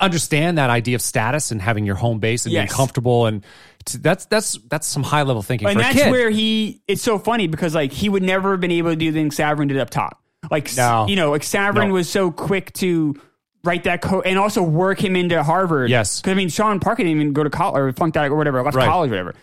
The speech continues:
Speaker 1: Yeah.
Speaker 2: Like, he didn't even, you know, but so, so Saverin was so important to get him that initial
Speaker 1: Yes,
Speaker 2: bump.
Speaker 1: absolutely.
Speaker 2: But then at some point,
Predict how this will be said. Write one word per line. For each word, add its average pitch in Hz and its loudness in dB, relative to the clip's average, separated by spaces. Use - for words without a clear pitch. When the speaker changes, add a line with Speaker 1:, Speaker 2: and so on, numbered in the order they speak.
Speaker 1:
Yeah. - -6
Speaker 2:
Like, 151 0
he 202 0
didn't 190 0
even, 170 -2
you 180 0
know, 143 2
but 143 -4
so, 156 -2
so - -6
Saverin 208 0
was 156 -2
so 175 0
important 165 -2
to 147 0
get 151 0
him 143 0
that 131 -2
initial 147 -2
Speaker 1:
Yes, 170 2
Speaker 2:
bump. 185 0
Speaker 1:
absolutely. 147 0
Speaker 2:
But 180 -2
then 208 0
at 185 -2
some 311 -2
point, 180 -2